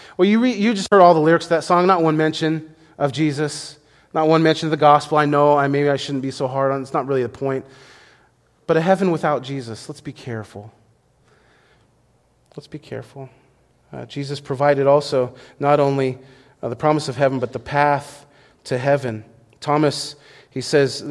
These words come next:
"Jesus, I don't even know what you're talking about. Where, where is it? How do I get to heaven?"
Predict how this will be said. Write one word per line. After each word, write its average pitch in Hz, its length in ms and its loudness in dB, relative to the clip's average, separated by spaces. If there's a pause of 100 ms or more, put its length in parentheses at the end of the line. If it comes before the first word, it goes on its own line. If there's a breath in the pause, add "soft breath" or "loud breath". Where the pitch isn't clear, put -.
(160)
"Jesus, 147 400 -6
I 143 80 4
don't 151 100 2
even 131 240 -2
know 143 240 4
what 131 380 -2
you're 139 80 -4
talking 143 360 0
about. 120 260 -4
Where, 135 340 2
where 147 260 2
is 151 160 0
it? 120 80 -6
How 151 140 2
do 156 100 6
I 151 100 6
get 139 380 -2 (220 soft breath)
to 139 100 -6
heaven?" 131 360 0